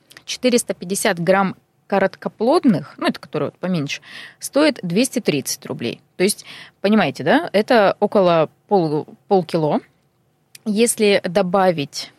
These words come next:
а, еще полкило, то получается там около пятиста уже. А, в другой сети продовольственных магазинов, э, цена одного килограмма пупырчатых зеленых овощей составляет триста десять рублей. А, шестьсот грамм гладких огурцов стоит двести десять.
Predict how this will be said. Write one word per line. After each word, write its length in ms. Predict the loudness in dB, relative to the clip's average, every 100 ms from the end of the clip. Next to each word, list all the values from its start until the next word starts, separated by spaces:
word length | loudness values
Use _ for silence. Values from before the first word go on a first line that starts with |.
| -6
а, 260 | -2 0 0
еще 300 | -2 -4 -6
полкило, 460 | -6 -10 -2 -2
то 100 | -2
получается 560 | -6 -4 -2 -2 -2 -4
там 160 | -4
около 280 | -4 -2 -4
пятиста 600 | -4 -10 -8 -8 -2 0
уже. 320 | 0 -2 -10 -12 _ -20 -20 -20 -18 -2
А, 300 | 2 4 2
в 80 | 2
другой 400 | 2 4 2 2
сети 300 | 0 -2 -2
продовольственных 720 | 0 2 2 2 2 -2 0
магазинов, 680 | 0 2 2 2 2 0 0
э, 180 | 2 2
цена 440 | 0 -2 2 2
одного 420 | 2 0 -2 0 0
килограмма 580 | 0 0 2 2 0 -2
пупырчатых 720 | -6 -6 -6 -6 -10 -8 -6
зеленых 440 | -4 -4 -4 -6
овощей 360 | -8 -6 -4 -2
составляет 480 | -2 -4 -2 -2 0
триста 320 | -4 -2 -2
десять 360 | 0 -2 -4
рублей. 360 | -6 -2 -2 -2 -6 _ -20 -20 -20 -20 -4
А, 240 | 2 2
шестьсот 440 | 2 0 2 2 2
грамм 300 | 2 2 2
гладких 640 | 0 2 2 2 -2 -8 -6
огурцов 640 | -4 -2 0 0 0 -6 -20 _
стоит 360 | -12 -2 2 2
двести 360 | 0 -4 -4 -8
десять. 500 | -8 -8 -10 -14